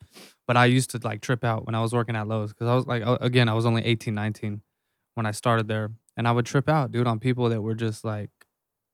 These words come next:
so focused on just getting everything done on whatever the work list was at work, but being, like, so afraid of, like, the higher ups and everything, and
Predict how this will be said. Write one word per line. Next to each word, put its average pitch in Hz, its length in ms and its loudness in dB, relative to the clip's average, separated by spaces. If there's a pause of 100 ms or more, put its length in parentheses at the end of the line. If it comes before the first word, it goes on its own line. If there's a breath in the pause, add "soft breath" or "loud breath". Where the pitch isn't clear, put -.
(600)
so 131 300 4
focused 120 600 0 (300)
on 110 520 0 (140)
just - 300 -6
getting 120 280 2
everything 117 380 2
done 107 460 0 (540)
on 110 220 -4
whatever 117 260 4
the 113 60 2
work 113 260 2
list 113 180 0
was 113 180 0
at 107 140 -4
work, 107 320 -4
but 113 320 -6
being, 131 340 6
like, 110 200 0
so 127 520 4 (640)
afraid 127 480 6
of, 113 120 4
like, 110 180 0
the 113 80 -2
higher 117 360 2
ups 117 220 2
and 117 80 -2
everything, 110 340 -4
and 107 100 -8